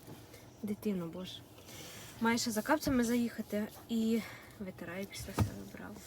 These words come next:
І тепер я не знаю, чи він піде на випуск в таких капцях спочатку, чи він вже встигне. Ну, в общем, надіємось, що він встигне, але, е, нічого, піде <laughs> в носках, я не знаю.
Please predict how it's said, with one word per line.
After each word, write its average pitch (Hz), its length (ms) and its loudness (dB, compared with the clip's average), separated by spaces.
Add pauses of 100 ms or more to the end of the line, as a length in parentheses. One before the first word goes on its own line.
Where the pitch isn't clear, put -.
(840)
І 233 120 0
тепер 247 340 0
я 240 180 4
не 233 140 6
знаю, 254 260 6
чи 262 140 2
він 285 140 8
піде 294 240 6
на 294 100 6
випуск 277 380 4
в - 20 -10
таких 330 300 0
капцях 269 360 0
спочатку, 240 480 0
чи 233 160 -2
він 226 340 2
вже 220 220 0
встигне. 202 520 -4
Ну, 240 160 0
в 214 140 -2
общем, 202 340 -4 (1120)
надіємось, 247 680 8
що 240 100 0
він 233 140 4
встигне, 330 580 4
але, 233 540 2 (160)
е, 208 40 -2 (280)
нічого, 208 580 -4 (100)
піде 208 300 2 (200)
<laughs> - 260 2
в 339 40 2
носках, 349 480 0 (120)
я 494 120 2
не 320 240 2
знаю. 220 320 -2